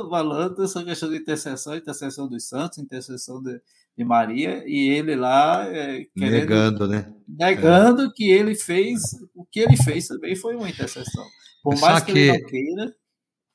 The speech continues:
Speaker 2: É, aproveitando esse gancho aí, isso é verdade, né? Porque quantas pessoas, né, falam assim, "Ah, mas o que eu tenho a ver com meu irmão, né? O problema dele."
Speaker 1: Então.
Speaker 2: Né? A, a gente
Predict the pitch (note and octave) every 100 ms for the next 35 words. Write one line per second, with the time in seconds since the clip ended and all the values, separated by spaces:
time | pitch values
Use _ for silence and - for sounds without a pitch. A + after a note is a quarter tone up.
0 | - F#2 E2+ - - _ A2+ - B2 C#3+
1 | D3 C#3+ - A2+ G2 G#2+ - G2+ G#2 C3
2 | A2 D2+ F#2 - B2 F3+ D#3+ C3 G#2 G2+
3 | A2 B2+ A#2+ - G2 - - G2+ G2 G2
4 | F#2+ E2 - _ _ _ _ _ _ _
5 | _ - D3+ F#3+ F3 - A#2+ - A#2 A2
6 | G2+ F#2+ A2 - G#2 G2+ F2 C3 C3+ A2+
7 | A2 G#2 - D3+ E3+ E3+ D3 B2 G2 G#2
8 | G#2 G2+ G2 F#2+ F2+ F2+ F2+ F2 F#2+ A2
9 | F#2 _ _ - G2 B2+ F3 F3+ G#2+ A#2+
10 | E3+ C3 - G#2 _ _ _ _ _ _
11 | _ F2+ G#2 F#2+ - - F2+ F2+ F#2+ F#2
12 | F#2+